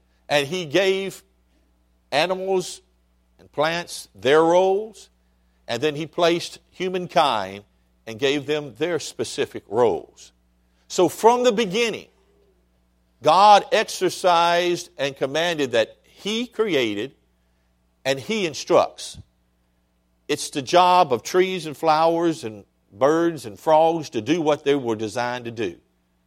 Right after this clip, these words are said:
And it's kind of shameful the animal world does what they're supposed to do. The plants and trees and flowers do what they're supposed to do. It's the humans that are failing. They're the ones that have fallen short.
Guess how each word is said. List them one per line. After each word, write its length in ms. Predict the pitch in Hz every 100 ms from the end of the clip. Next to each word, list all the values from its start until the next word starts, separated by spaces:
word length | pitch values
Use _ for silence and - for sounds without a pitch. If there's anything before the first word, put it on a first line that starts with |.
| _ _ _ _ _ _ -
And 180 | 117
it's 160 | 117 -
kind 200 | - 170
of 80 | 127
shameful 500 | 180 196 151 117 107
the 160 | 104 135
animal 400 | 180 165 113 107
world 540 | 113 117 123 123 98
does 280 | 151 165 110
what 180 | 113 113
they're 120 | 123
supposed 380 | - 127 113 -
to 80 |
do. 260 | 104 113 82 _ _ _ _ _ _
The 80 | -
plants 420 | 170 180 165 -
and 100 | 113
trees 320 | - 180 139
and 80 | 113
flowers 380 | 151 143 117 101
do 180 | 147
what 200 | 151 143
they're 120 | 143 127
supposed 360 | - 135 123
to 60 | 120
do. 260 | 120 87 - _ _ _ _ _ _ _ _ _ _ _ _ -
It's 240 | 131 -
the 160 | 123 98
humans 540 | - 220 185 98 92
that 180 | 120 113
are 260 | 104 90 - _
failing. 460 | - 165 147 85 60 _ _ _ _ _ _ _ _ _ 92
They're 280 | 101 185
the 100 | 180
ones 360 | 147 156 147 123
that 140 | 127
have 200 | 113 117
fallen 440 | - 147 147 127 101
short. 420 | - 160 110 -